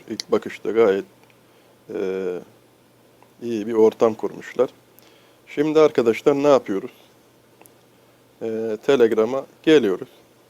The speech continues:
Görevleri yapmaya başlayacağız. Linke tıklayınca arkadaşlar, ben açıklama kısmına bıraktım linke. Burası açılır, start dersiniz. Ardından bakın burada ne istiyor? Kapta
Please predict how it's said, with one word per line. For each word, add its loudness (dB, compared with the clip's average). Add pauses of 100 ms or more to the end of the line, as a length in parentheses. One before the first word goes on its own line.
(200)
Görevleri 2
yapmaya -2
başlayacağız. -2 (200)
Linke -2
tıklayınca -2
arkadaşlar, -4
ben 2
açıklama -6
kısmına -12
bıraktım -6
linke. -2 (1000)
Burası 2
açılır, 0
start -2
dersiniz. 0 (580)
Ardından 0 (280)
bakın -4
burada -4
ne -6
istiyor? -10 (180)
Kapta 0